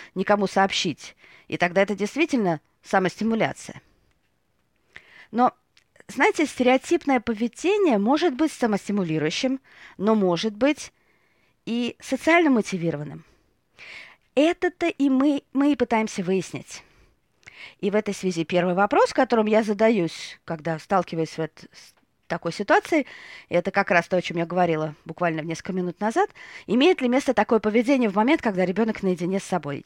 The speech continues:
Вот если он часто так делает, когда он один, когда окружающие с ним не взаимодействуют, возможно, это самостимуляция. И напротив, если они редко так делают, когда они одни,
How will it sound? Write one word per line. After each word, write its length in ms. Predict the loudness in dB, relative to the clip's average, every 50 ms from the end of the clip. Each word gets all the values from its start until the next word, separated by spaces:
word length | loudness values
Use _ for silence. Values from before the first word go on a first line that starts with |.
| _ -6
Вот 180 | -6 -4 0 0
если 240 | 0 2 2 2
он 80 | 2 2
часто 280 | 2 2 2 2 0 0
так 220 | 0 0 0 0
делает, 320 | 2 2 2 2 2 2
когда 280 | 0 -2 0 0 0 0
он 120 | 0 0 0
один, 320 | 0 0 0 0 0 2
когда 300 | 2 0 2 4 4 4
окружающие 520 | 4 4 0 2 2 2 2 2 0 -4 -6
с 80 | -4
ним 140 | -4 -2 0
не 140 | 0 0 0
взаимодействуют, 880 | 0 0 -2 0 2 0 0 0 0 -2 -2 -2 -2 -4 -4 -4 -6 _ -20 -20 -20 -20 -20 -20 -20 -18 -14
возможно, 680 | -2 2 4 4 4 4 0 0 0 0 2 2 2 2 2
это 380 | 2 0 0 0 -2 -4 -4 -6 _ -20 _ _ _ _ -10
самостимуляция. 840 | -4 -2 -2 -2 -2 -4 -4 -4 -2 -2 -2 -4 -6 -8 -12 -18 -18 -20 _ _ _ _ _ _ _ _ _ _ _ _ _ _ _
И 140 | -2 0 4
напротив, 680 | 4 4 4 6 6 6 6 4 4 2 0 -2 -2 -8 -20 _ _ _ -10
если 340 | -2 0 0 2 2 4 4
они 200 | 4 4 4 4
редко 360 | 4 4 2 2 0 0 0
так 180 | 2 0 2
делают, 300 | 2 2 4 4 2 2
когда 300 | 0 -2 -2 0 2 2
они 160 | 4 4 4 2
одни, 280 | 2 4 4 4 4